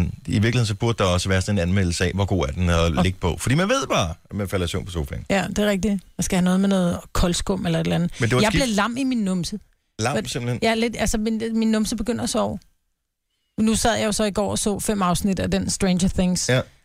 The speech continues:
Speaker 2: Øhm, så fra klokken var seks, til klokken var nærmest elleve, og det var bare sådan, "Ej, nu er vi sammen. Nu er vi til at gå i seng."
Speaker 1: <laughs>
Speaker 2: Og jeg havde sådan helt, da det var, rejst mig op, jeg havde ondt i mine hofter, og mine baller sov, og det var helt galt.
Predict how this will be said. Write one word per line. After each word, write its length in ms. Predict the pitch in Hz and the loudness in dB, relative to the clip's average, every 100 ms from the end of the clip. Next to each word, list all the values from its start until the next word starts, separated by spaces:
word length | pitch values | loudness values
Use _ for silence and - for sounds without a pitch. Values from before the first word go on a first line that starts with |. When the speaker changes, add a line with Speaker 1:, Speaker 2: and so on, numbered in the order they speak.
| _ - | _ 0
Speaker 2:
Øhm, 600 | 190 180 175 170 180 185 | 2 2 0 -2 -4 -2
så 180 | 202 | -2
fra 100 | 190 | -2
klokken 260 | 185 175 185 | 0 0 0
var 60 | 165 | -2
seks, 300 | 226 226 - | -2 -2 -2
til 120 | 180 | 0
klokken 280 | 180 175 180 | 0 2 0
var 320 | 170 170 - | 0 0 0
nærmest 380 | 175 175 175 180 | 2 2 2 2
elleve, 260 | 170 175 196 | 2 4 2
og 0 | |
det 60 | |
var 40 | 196 | 2
bare 120 | 180 | 0
sådan, 140 | 185 185 | 0 -2
"Ej, 120 | 170 | -2
nu 80 | 165 | -4
er 20 | |
vi 40 | 160 | -4
sammen. 280 | - - 247 | -4 -6 -6
Nu 220 | 226 180 | -2 2
er 60 | 254 | 2
vi 60 | 277 | 2
til 80 | |
at 40 | - | 2
gå 60 | |
i 40 | - | 2
seng." 220 | - 320 - - 302 - | 2 2 0 -2 -4 -2
Speaker 1:
<laughs> 320 | 277 - - | -4 -6 -2
Speaker 2:
Og 60 | 220 | 0
jeg 80 | 208 | 2
havde 120 | 220 | 2
sådan 140 | 208 240 | 0 0
helt, 180 | 254 | 0
da 40 | 240 | -2
det 60 | |
var, 120 | 220 202 | -2 0
rejst 220 | 208 214 | 0 0
mig 80 | 220 | 0
op, 60 | |
jeg 80 | 226 | 2
havde 100 | 214 | 0
ondt 100 | 233 | 0
i 20 | 247 | -2
mine 140 | 247 | 0
hofter, 380 | 160 196 - - | 0 0 -2 -2
og 140 | - | 0
mine 220 | 202 202 170 | 2 2 0
baller 280 | 202 208 233 | 0 0 -2
sov, 440 | - 226 220 - | -2 -2 -2 -4
og 160 | 214 185 | -2 -2
det 80 | 180 | -2
var 60 | |
helt 260 | 160 240 - | 0 0 0
galt. 300 | - - | -4 -6